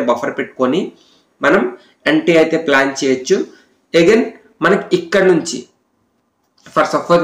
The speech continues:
మన ఎంట్రీ అయితే ఫార్టీ వన్ థౌజండ్ ఫోర్ ఫిఫ్టీ అనుకుంటే, ఇక్కడ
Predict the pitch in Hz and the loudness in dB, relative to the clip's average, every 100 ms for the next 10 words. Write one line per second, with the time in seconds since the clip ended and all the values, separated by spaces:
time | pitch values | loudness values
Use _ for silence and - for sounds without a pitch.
0 | 160 160 - 143 143 165 147 - 175 - | 2 2 0 -2 0 2 2 0 -4 0
1 | 143 143 - 165 147 135 147 170 175 - | 2 2 2 2 2 2 0 -2 -2 0
2 | 151 151 143 - 160 139 127 117 113 180 | 2 2 -4 -4 0 0 0 -4 -2 -4
3 | - - - _ 180 180 214 | -4 -8 -20 _ -2 0 2